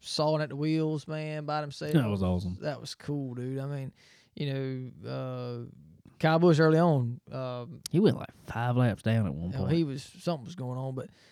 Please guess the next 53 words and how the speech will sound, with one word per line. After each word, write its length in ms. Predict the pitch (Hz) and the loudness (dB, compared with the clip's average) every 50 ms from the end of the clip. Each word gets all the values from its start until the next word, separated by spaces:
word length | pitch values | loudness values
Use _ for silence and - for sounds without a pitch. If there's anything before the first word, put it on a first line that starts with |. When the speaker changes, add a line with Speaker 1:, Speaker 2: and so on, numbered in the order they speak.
| _ _ _ _ _ | _ _ _ _ _
Speaker 1:
he 120 | - 160 | 0 4
got, 240 | 156 175 170 151 - | 6 6 4 4 2
he 80 | 156 160 | 0 2
said 120 | 151 196 190 | 4 4 4
he 40 | 175 | 4
got 180 | 190 180 - - | 4 0 0 2
caught 200 | - 185 190 185 | 2 4 4 4
up 140 | 175 175 | 4 2
on 140 | 185 180 170 | 0 0 2
the, 200 | 160 156 151 135 131 - _ _ _ _ _ _ | 2 2 2 0 -2 -6 _ _ _ _ _ _
on 180 | - 151 151 151 147 139 135 - | -6 -4 -2 -2 -2 -2 -4 -6
the, 100 | 190 139 | -6 -4
um, 320 | 139 135 135 127 127 127 117 | -4 -4 -4 -6 -8 -8 -10
seam 540 | - - 208 208 202 170 156 147 147 151 127 - - - | -6 -4 -2 -2 0 -2 -2 -4 -4 -6 -8 -8 -10 -10
on 60 | 143 | -6
the 60 | 139 | -6
left 200 | 151 151 127 131 | -4 -6 -6 -8
rear, 360 | 147 156 147 127 117 120 123 - - - | -8 -10 -8 -10 -10 -12 -16 -18 -18 -14
and 140 | 131 135 139 | -12 -12 -12
it 120 | 127 123 139 | -12 -12 -14
just 180 | 135 - - | -16 -12 -8
pulled 180 | - 143 147 143 | -6 -6 -4 -4
it 40 | 127 | -6
around 380 | 110 139 143 143 135 127 127 - | -8 -8 -10 -10 -10 -12 -12 -12
coming 200 | 147 139 - - | -10 -8 -4 -2
off 60 | 165 | 0
Speaker 2:
Yeah. 160 | 170 170 170 | 0 0 0
Speaker 1:
two. 180 | 156 147 139 131 - _ - | 0 -2 -4 -8 -10 _ 2
Speaker 2:
That's 140 | 143 147 160 | 4 8 8
what 100 | 196 202 | 10 10
a 20 | |
lot 180 | 170 143 139 135 | 12 12 12 10
of 80 | 123 117 | 10 10
people 220 | 113 104 101 98 | 8 8 6 4
was 140 | 95 101 101 | 4 4 4
having 200 | 98 95 95 92 | 2 0 0 0
problems 300 | 95 95 92 90 90 - | 0 0 0 0 0 -2
with. 160 | 90 90 92 - - - - 202 - - - - - - - _ | -4 -4 -4 -6 -10 -16 -18 -18 -18 -18 -18 -20 -20 -20 0 _
The, 140 | 147 - - | 4 4 6
I 60 | 156 | 6
think 180 | 156 226 226 147 | 6 6 8 8
their 100 | 131 123 | 8 10
biggest 320 | 113 127 123 113 104 - - | 10 10 8 8 6 6 6
issue 340 | 131 117 - - 110 104 101 | 4 4 4 4 2 4 4
is 280 | 104 98 98 95 92 | 4 4 4 2 2
they 120 | 92 104 107 | 0 2 2
don't 140 | 104 95 107 | 2 2 0
have 100 | 110 95 | 0 0
that 160 | 95 - - | -2 -4 -4
sidewall 600 | - - 107 107 107 101 92 92 95 95 92 92 92 | -2 0 2 2 2 2 2 2 2 4 2 2 0
to 240 | - - 92 92 - _ _ _ _ _ _ _ _ _ _ _ | -2 -4 -4 -4 -4 _ _ _ _ _ _ _ _ _ _ _
kinda 300 | - 104 101 101 98 95 - | -4 -2 0 0 0 -2 -2
Speaker 1:
Right. 560 | 131 139 143 147 147 143 123 95 87 - 67 | -4 -4 0 0 0 0 0 -2 -6 -12 -16